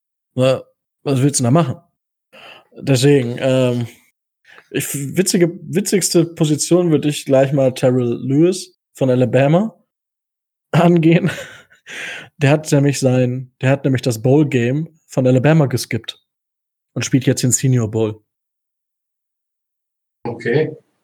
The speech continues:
Speaker 1: Kann man mal machen. Nick Saban meinte so, "Ja, da müssen Sie ihn halt fragen." Also grundsätzlich haben wir damit kein Problem, aber fragen Sie ihn mal besser. <laughs>
Speaker 2: Oh, oh, oh.
Speaker 1: Ja.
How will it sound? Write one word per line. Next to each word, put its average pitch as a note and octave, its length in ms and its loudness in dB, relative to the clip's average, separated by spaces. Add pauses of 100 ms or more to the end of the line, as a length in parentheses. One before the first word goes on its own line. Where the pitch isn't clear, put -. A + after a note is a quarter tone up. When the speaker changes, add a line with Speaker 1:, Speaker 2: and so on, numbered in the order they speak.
(280)
Speaker 1:
Kann - 160 -4
man B2+ 140 0
mal C3+ 80 4
machen. D3+ 280 0 (420)
Nick C3 180 0
Saban C#3+ 240 2
meinte C#3+ 260 2
so, D3+ 140 4
"Ja, D3 100 4
da C3 80 2
müssen B2+ 260 -2
Sie E3+ 220 0
ihn E3 160 -2
halt A#2 180 -2
fragen." - 120 -14 (300)
Also B2+ 200 -2
grundsätzlich C3+ 440 0
haben C3+ 120 0
wir C3 60 0
damit A#2+ 240 -4
kein B2 180 -4 (260)
Problem, E3+ 440 -2 (840)
aber D#3 600 -2 (200)
fragen D#3 360 0
Sie D#3 220 -6
ihn C3+ 200 2
mal A2+ 160 0
besser. - 400 -10
<laughs> - 40 -20 (1300)
Speaker 2:
Oh, A#3+ 300 2
oh, G3+ 320 2
oh. D#3 420 0 (200)
Speaker 1:
Ja. A#2+ 340 -6